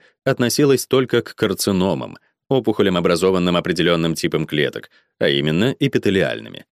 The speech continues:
Опухоли, образованные клетками соединительной ткани, правильно было бы назвать саркомами — злокачественное перерождение кроветворных тканей лимфомами и лейкемиями и так далее.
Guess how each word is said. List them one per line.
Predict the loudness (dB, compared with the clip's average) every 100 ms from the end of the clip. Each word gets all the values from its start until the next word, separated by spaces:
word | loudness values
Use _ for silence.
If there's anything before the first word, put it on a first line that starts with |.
| _ _ _ _
Опухоли, | 0 2 2 4
образованные | 4 4 4 2 2 2 0
клетками | 0 0 0 0
соединительной | 0 0 2 0 0 0 -2
ткани, | 0 -4 -4
правильно | -4 0 2 2 2
было | 2 2
бы |
назвать | 2 0 0 0 -2 -6
саркомами — | -2 0 -2 0 0 0 -6 -12 -16 _ _ -4
злокачественное | 0 0 2 0 0 0 2 2
перерождение | 0 0 0 0 0 0 0
кроветворных | 2 2 2 2 0 -4 -4
тканей | -2 0 0 -2 _ _
лимфомами | 0 2 0 0 2 2 2 0 -2 _
и | 2 4
лейкемиями | 2 2 -2 -2 -6 -14 -18 _ _
и | 0
так | 0 -2
далее. | -4 -8 -12